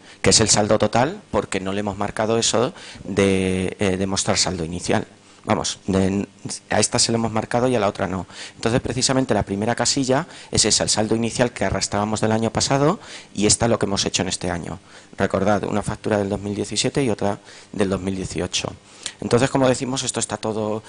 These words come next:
contemplado directamente en los informes y muy descriptivo. Y no hay problema.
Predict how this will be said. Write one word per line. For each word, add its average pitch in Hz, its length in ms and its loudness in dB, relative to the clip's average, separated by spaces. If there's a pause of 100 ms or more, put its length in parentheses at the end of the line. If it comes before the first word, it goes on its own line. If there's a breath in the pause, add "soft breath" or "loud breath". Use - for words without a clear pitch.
(180 loud breath)
contemplado 113 600 2
directamente 107 540 -4
en 107 40 0
los 107 140 0
informes 131 580 0 (320 loud breath)
y 117 320 4
muy 113 240 4
descriptivo. 92 720 -2 (640 loud breath)
Y 95 220 0 (800)
no 107 80 2
hay 101 80 2
problema. 90 480 -2